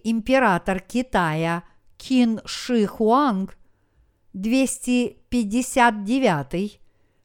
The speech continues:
двести десятый годы до нашей эры, хотел жить вечно, и поэтому он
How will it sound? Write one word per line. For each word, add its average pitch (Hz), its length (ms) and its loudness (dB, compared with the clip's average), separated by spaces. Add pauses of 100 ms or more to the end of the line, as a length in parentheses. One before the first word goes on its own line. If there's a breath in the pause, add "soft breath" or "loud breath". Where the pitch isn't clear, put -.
двести 226 680 -2
десятый 185 920 -4 (380)
годы 208 800 2
до 202 240 0
нашей 202 580 -2
эры, 196 500 -2 (720)
хотел 240 800 2
жить 240 400 -4
вечно, 165 720 -2 (560)
и 233 140 2
поэтому 226 720 4
он 247 420 4